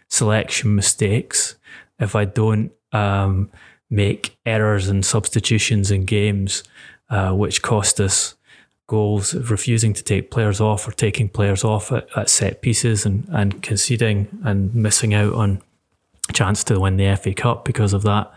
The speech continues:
None of that's mentioned. It's all on the players. And, you know, it, it's a, it's a pattern with Solskjaer. It's,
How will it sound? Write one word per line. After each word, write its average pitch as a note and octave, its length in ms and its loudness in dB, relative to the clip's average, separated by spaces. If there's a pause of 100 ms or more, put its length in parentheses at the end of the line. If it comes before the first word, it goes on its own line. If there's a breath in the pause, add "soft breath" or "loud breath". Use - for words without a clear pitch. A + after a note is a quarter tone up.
(320 loud breath)
None C3 140 -2
of C3+ 100 0
that's B2 320 -2
mentioned. G2+ 480 0
It's - 160 -2
all G#2+ 420 0 (200)
on G#2 400 0
the G#2+ 80 -6
players. G2+ 580 -2 (540 loud breath)
And, A2 240 2 (180)
you B2+ 80 0
know, A#2 60 2
it, - 180 -4
it's C#3 260 0
a, - 80 -2 (140)
it's - 180 0
a - 60 0
pattern C3 480 0
with G#2 100 2
Solskjaer. G2 640 0
It's, - 400 0